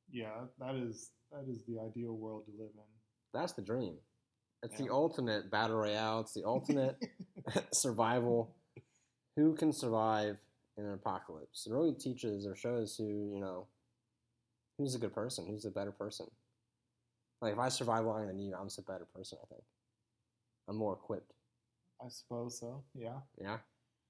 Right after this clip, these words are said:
Speaker 1: But I'm coming out winning.
Speaker 2: <laughs>
Speaker 1: Regardless
Speaker 2: You're gonna win the whole apocalypse?
Speaker 1: <laughs> regardless of the situation.
Speaker 2: Last man standing?
Speaker 1: I will be winning.
Speaker 2: Would you take me out if you had to survive?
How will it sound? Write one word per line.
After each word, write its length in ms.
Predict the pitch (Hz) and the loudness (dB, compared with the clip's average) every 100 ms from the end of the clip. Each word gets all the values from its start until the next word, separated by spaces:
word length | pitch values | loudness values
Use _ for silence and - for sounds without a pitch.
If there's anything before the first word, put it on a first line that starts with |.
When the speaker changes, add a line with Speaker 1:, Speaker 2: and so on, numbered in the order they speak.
| _ _ _ _ | _ _ _ _
Speaker 1:
But 400 | 120 113 113 - - - - _ _ _ _ - | -6 -4 -6 -10 -10 -10 -14 _ _ _ _ -12
I'm 140 | 131 | -12
coming 260 | - 180 160 | -8 -6 -6
out 180 | 156 127 | -8 -8
winning. 320 | 135 120 101 _ _ _ _ _ | -8 -8 -10 _ _ _ _ _
Speaker 2:
<laughs> 440 | _ _ _ _ | _ _ _ _
Speaker 1:
Regardless 400 | 120 113 127 135 | -10 -6 0 8
Speaker 2:
You're 100 | 160 | 12
gonna 140 | 165 165 | 12 12
win 140 | 160 | 12
the 60 | 151 | 12
whole 100 | 151 | 8
apocalypse? 680 | 151 151 151 135 196 160 185 156 - | 8 6 6 10 10 12 6 4 2
Speaker 1:
<laughs> 40 | |
regardless 580 | 185 165 160 175 170 - | 2 4 2 2 2 0
of 100 | 156 | -4
the 60 | |
situation. 680 | 151 160 156 147 139 135 123 110 - _ _ | -4 -4 0 0 0 -2 -6 -14 -20 _ _
Speaker 2:
Last 320 | 107 113 120 | 0 2 2
man 180 | 120 123 | 0 0
standing? 380 | 120 110 113 131 | 0 0 0 0
Speaker 1:
I 140 | 139 | 0
will 200 | 127 135 | -2 -2
be 160 | 135 135 | 0 0
winning. 340 | 120 117 104 101 _ _ _ _ _ _ | 0 -4 -12 -20 _ _ _ _ _ _
Speaker 2:
Would 160 | 117 110 | -2 0
you 80 | 123 | 2
take 220 | 131 117 | 2 2
me 120 | 113 | 2
out 280 | 107 120 107 | 2 2 -2
if 80 | 101 113 | -6 -2
you 140 | 107 | 0
had 180 | 104 101 | 0 -2
to 60 | |
survive? 420 | 98 98 95 92 | -6 -4 -2 -2